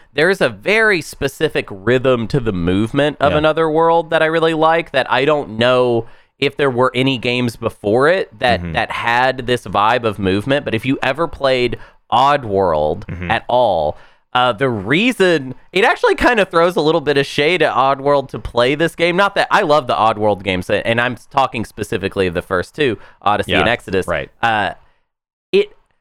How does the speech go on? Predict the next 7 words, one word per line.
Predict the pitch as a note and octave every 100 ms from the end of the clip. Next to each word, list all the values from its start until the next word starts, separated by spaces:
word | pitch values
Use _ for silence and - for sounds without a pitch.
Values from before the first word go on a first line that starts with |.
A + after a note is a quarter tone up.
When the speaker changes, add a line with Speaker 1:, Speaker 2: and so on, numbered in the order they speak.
| _ _ _ _ _ _ -
Speaker 1:
the |
way | F3+ D3 E3 F3+ B3
those | F#3 D#3+ E3+ F#3+
games | - B2+ D3 C#3+ -
work | G#2 A2 C#3 F#3 -
is | D3 D3 G#2+
just | - D3+ D#3